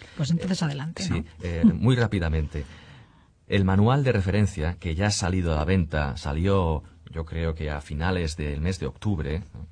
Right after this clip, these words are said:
Speaker 2: creo que a partir del veinte y algo ya estaba distribuido en todas las librerías.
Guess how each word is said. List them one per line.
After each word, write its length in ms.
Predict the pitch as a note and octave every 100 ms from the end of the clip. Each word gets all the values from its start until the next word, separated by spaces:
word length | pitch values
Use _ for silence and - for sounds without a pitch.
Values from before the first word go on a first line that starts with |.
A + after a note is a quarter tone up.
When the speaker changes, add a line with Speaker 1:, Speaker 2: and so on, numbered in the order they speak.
| - - - - E2
Speaker 2:
creo 120 | D#2+
que 80 | D#2
a 60 | D2+
partir 280 | C#2+ D#2+
del 140 | D#2 C#2+
veinte 260 | C#2+ C#2
y 80 | D2+
algo 300 | D#2+ F2 D2
ya 100 | C#2+
estaba 380 | D#2+ D#2+ D2+ C#2
distribuido 540 | - D#2+ - D#2+ D#2
en 80 | D2
todas 220 | C#2 C#2+ C#2+
las 80 |
librerías. 480 | F2+ E2+ C#2+ C#2+ D2